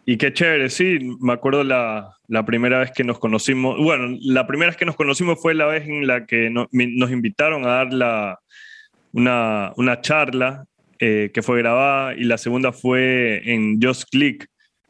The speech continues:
que fue que conocimos a, a, bueno, la compañía Germán, y a Germán lo conocimos, así que chéverísimo de tenerte aquí,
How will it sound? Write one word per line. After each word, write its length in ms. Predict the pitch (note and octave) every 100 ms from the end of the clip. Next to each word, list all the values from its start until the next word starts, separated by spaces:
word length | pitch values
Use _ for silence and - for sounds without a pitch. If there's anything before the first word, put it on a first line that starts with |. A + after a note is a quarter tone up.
| _
que 160 | B2 A2+
fue 220 | B2 A2
que 420 | A#2+ A2+ A2 G#2+
conocimos 600 | - A2 G#2+ B2 A#2+ A2
a, 400 | A2 G#2+ G2 F#2 -
a, 360 | A2+ G#2 - - _ -
bueno, 220 | B2 A2+
la 120 | A2
compañía 400 | A#2 G#2+ A#2 B2
Germán, 340 | A#2 A2+ C3 B2
y 20 |
a 60 | G#2+
Germán 280 | G#2+ A#2
lo 80 | A2+
conocimos, 520 | G#2+ G2+ - B2+ G2+
así 180 | G#2+ A#2+
que 160 | A2 A#2
chéverísimo 600 | - A2 C3+ D#3 C#3+ C3+
de 60 | A#2
tenerte 280 | C3 C3
aquí, 400 | C3+ C3 F3 E3